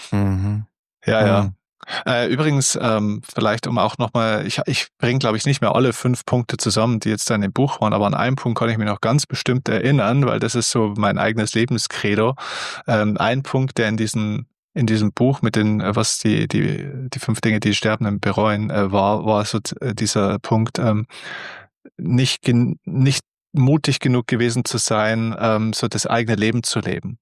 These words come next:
Speaker 2: ne? Also, das ist der Selbstbestimmungsaspekt. Und das war interessant jetzt übrigens auch bei der Beerdigung, wo ich jetzt da vor ein paar Tagen war, dass diese junge Frau, die da gehen musste, ähm,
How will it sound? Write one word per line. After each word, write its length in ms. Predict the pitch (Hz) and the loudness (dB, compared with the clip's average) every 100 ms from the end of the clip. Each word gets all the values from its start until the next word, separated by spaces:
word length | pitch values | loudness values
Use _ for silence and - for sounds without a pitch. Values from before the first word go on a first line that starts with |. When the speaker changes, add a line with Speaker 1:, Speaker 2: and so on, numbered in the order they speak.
| _ _ - | _ _ -4
Speaker 2:
ne? 320 | 113 131 139 - - - _ _ | 0 2 0 -8 -20 -20 _ _
Also, 300 | - 110 104 - 170 - _ _ _ - - _ _ _ | -2 0 0 -2 -14 -20 _ _ _ -20 -20 _ _ _
das 140 | - - | -6 -2
ist 80 | 117 | 2
der 140 | 104 | 2
Selbstbestimmungsaspekt. 1500 | 117 117 - 127 - 104 98 101 - 110 - - - - - | 0 -2 -2 -2 0 0 0 -2 -2 0 -2 -2 -4 -4 -2
Und 160 | 113 | 0
das 160 | 127 - | 0 2
war 100 | 131 | 0
interessant 640 | 123 117 - 107 131 143 | 0 -2 0 2 2 2
jetzt 160 | 135 - | 0 0
übrigens 260 | 120 117 | 0 0
auch 140 | - 113 | -2 -2
bei 120 | 113 | -2
der 120 | 107 | -2
Beerdigung, 640 | 104 98 120 135 127 117 | -2 0 0 -2 -2 -4
wo 140 | 113 110 | -2 -2
ich 140 | 113 | -2
jetzt 280 | 110 - - | -4 -4 -4
da 80 | 107 | -2
vor 160 | - | 0
ein 60 | 110 | -2
paar 160 | - 110 | -2 0
Tagen 320 | 110 110 104 | 0 0 2
war, 240 | 107 123 - - - - - - - _ | 2 0 -6 -14 -14 -14 -14 -16 -20 _
dass 240 | - 113 - | 0 0 0
diese 640 | 127 135 131 147 143 135 | 2 4 4 4 2 0
junge 360 | 120 117 123 127 | 0 2 2 0
Frau, 420 | - - 110 120 | -2 0 2 2
die 120 | 110 | 0
da 340 | 104 104 101 104 | -2 -2 -4 -4
gehen 220 | - 107 | 0 2
musste, 640 | 107 107 - - 127 135 139 _ _ - - | 2 0 0 0 0 0 -2 _ _ -20 -4
ähm, 560 | 120 107 101 104 104 | 0 2 2 -2 -4